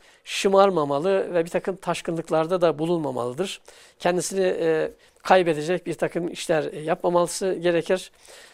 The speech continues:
E, özellikle, e, günümüzde çok örneğini gördüğümüz gibi, e, bu konuda, e, bir takım s-, e, s-, saldırganlıklar yapmak, taşkınlıklar yapmak,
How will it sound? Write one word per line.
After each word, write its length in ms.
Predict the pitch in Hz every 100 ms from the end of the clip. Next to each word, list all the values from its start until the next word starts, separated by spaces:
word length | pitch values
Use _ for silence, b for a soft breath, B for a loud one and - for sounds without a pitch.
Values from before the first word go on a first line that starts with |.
| B -
E, 180 | - 151
özellikle, 920 | 180 165 185 196 190 311 165 160 170 233
e, 180 | 156
günümüzde 480 | 147 165 165 160 156
çok 260 | - 175 -
örneğini 460 | 165 156 151 151
gördüğümüz 500 | 143 151 143 156 165
gibi, 260 | 135 131 175 - B B B -
e, 220 | 151 143
bu 60 | 170
konuda, 460 | 165 160 156 151 -
e, 120 | 151
bir 40 |
takım 340 | 170 156 147 - -
s-, 180 | - 320
e, 280 | 147 139 220
s-, 300 | - - 247
saldırganlıklar 920 | - 151 151 156 147 143 143 160 147
yapmak, 460 | 147 127 135 131 -
taşkınlıklar 600 | 147 - 147 143 156 143
yapmak, 460 | 123 - 175 -